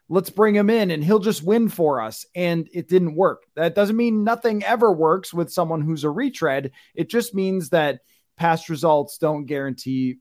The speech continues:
you know, future success. And I, I think that you're, you're much better off with someone that, okay, people have heard of less, although he's in the Super Bowl, folks, uh, they've heard of less,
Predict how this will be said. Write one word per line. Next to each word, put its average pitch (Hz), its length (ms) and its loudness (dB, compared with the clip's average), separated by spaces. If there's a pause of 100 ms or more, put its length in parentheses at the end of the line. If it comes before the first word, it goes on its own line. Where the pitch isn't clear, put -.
(180)
you 139 100 -8
know, 113 100 -8
future 135 320 -6
success. 156 640 -2 (100)
And 151 460 -2 (400)
I, 165 180 -4
I 180 100 -2
think 240 360 0
that 175 240 2
you're, 180 420 0
you're 175 260 -4
much 202 440 0
better 170 280 4
off 151 480 2 (260)
with 175 200 0
someone 175 520 2
that, 165 200 0
okay, 196 420 0
people 175 380 -6
have 147 140 -4
heard 170 200 2
of 131 180 0
less, 165 320 -2 (340)
although 247 380 0
he's 226 220 0
in 247 140 2
the 202 120 0
Super 262 500 4
Bowl, 165 300 4
folks, 185 640 0 (340)
uh, 175 360 4
they've 185 200 2
heard 240 240 4
of 190 160 6
less, 175 600 0